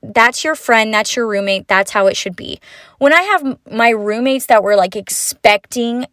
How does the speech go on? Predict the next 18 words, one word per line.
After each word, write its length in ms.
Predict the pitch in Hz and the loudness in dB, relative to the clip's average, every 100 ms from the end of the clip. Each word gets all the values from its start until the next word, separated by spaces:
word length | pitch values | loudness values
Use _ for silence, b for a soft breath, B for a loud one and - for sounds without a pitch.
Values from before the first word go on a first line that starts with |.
| - | -6
to 160 | 226 | -4
hang 320 | 214 214 202 196 | -2 0 0 4
out 220 | 190 208 | 2 2
with 240 | 233 - | 0 -2
me 240 | 240 247 247 | -4 -2 0
outside 560 | 190 190 - 202 196 220 | 2 2 0 2 4 2
of 140 | 196 | 0
the 100 | 190 | 0
house 680 | 180 180 185 254 294 - - _ _ _ _ _ _ | 2 4 4 2 -4 -8 -12 _ _ _ _ _ _
and 220 | 220 240 247 | 0 4 4
then 180 | 247 240 | 2 0
would 160 | 202 | 0
get 200 | 233 220 | 0 0
mad 440 | 202 185 185 190 220 | 0 0 2 4 4
at 220 | 220 - | 2 0
me 380 | 226 240 254 233 | -4 -4 -4 -2
when 180 | 220 | 0
I 140 | 196 | 0